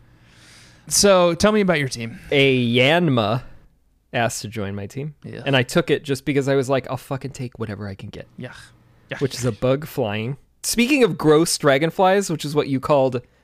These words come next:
Speaker 2: Flygon, which is a beautiful dragonfly.
Speaker 1: Why did they do so many gross dragonflies in these games?
Speaker 2: This thing is a gross dragonfly.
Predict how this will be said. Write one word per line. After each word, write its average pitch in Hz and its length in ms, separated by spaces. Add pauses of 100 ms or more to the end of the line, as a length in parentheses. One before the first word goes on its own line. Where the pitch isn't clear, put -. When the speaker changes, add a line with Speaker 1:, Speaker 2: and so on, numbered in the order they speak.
Speaker 2:
Flygon, 160 800
which 139 180
is 131 100
a 117 80
beautiful 120 720
dragonfly. 156 600
Speaker 1:
Why 170 180
did 262 120
they 285 120
do 226 160
so 226 140
many 208 160
gross 151 340
dragonflies 127 560
in 95 60
these 98 180
games? - 460
Speaker 2:
This 147 580
thing 135 380 (140)
is 156 180
a 156 40
gross 151 480
dragonfly. 107 760